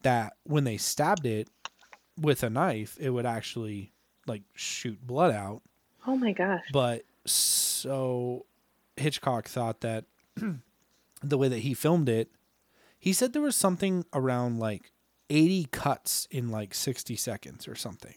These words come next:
Speaker 1: for that scene of different angles and, you know, showing the knife or the
Speaker 2: Yeah.
Speaker 1: I love the juxtaposition of the dark face so that it's not revealing that it's Norman.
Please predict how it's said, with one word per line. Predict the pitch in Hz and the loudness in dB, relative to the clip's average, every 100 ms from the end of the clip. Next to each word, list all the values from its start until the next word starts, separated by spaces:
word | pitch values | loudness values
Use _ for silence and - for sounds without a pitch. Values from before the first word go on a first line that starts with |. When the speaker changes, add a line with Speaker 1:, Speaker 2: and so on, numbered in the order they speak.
| - | -8
Speaker 1:
for | - 120 | -2 0
that | 107 - | 0 -2
scene | 123 107 87 - _ _ _ _ _ _ - - - - - | -4 -4 -8 -14 _ _ _ _ _ _ -20 -18 -20 -12 -2
of | 135 120 | -2 2
different | 143 156 156 | 2 2 0
angles | 143 135 131 120 117 107 - | 0 2 2 2 0 -2 -6
and, | 135 123 113 107 104 - - | -4 -2 -2 -4 -8 -12 -12
you | - 120 | -4 -4
know, | 107 | -4
showing | 101 - 123 123 117 | -6 -4 0 0 0
the | |
knife | 120 180 160 160 143 - | 2 2 4 2 -2 -4
or | 113 104 98 95 123 | -8 -6 -8 -12 -6
the | 123 147 | 6 10
Speaker 2:
Yeah. | 160 151 151 - - | 10 10 2 -12 -4
Speaker 1:
I | 147 156 | 4 4
love | 143 147 165 180 160 | 4 4 4 4 2
the | 151 139 127 120 - _ _ _ _ _ 147 | 0 2 2 -2 -6 _ _ _ _ _ -12
juxtaposition | 120 147 - 139 127 113 117 - 131 | 0 2 2 -2 -2 0 -2 -2 -2
of | 120 123 117 | -2 -4 -4
the | 113 | -6
dark | 107 113 123 - | -2 0 0 -2
face | - - 120 135 185 | -16 -6 -2 0 0
so | - 135 | 2 4
that | 131 | 4
it's | 123 - | 2 -2
not | 123 135 | -2 -2
revealing | 143 117 117 123 135 135 | -2 -2 0 0 0 0
that | 131 117 | 2 0
it's | 113 - | 0 -4
Norman. | 101 104 127 165 185 | -6 -2 0 0 -2